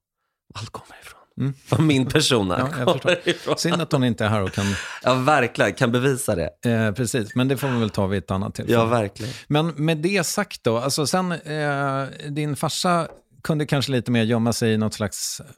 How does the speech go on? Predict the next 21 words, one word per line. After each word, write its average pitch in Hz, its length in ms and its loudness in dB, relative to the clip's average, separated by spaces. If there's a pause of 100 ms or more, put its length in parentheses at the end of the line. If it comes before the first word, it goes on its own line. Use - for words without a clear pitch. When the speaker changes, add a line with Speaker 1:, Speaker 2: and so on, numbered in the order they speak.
Speaker 2:
orkesterdike. 113 800 -4
Är 113 160 -2
det 127 160 0
liksom 120 380 -2
från 120 480 -2
mamma 131 380 -2
som 117 200 -2
det 110 80 0
extroverta 113 580 -4
i 95 120 -2
dig 92 160 -4
kommer, 113 220 -6
tror 95 120 -10
du? 110 80 -10
Speaker 1:
Ja, 117 80 2
men 139 100 4
det 147 100 2
skulle 135 180 0
jag 120 60 2
säga. 92 360 0
Absolut. - 760 -2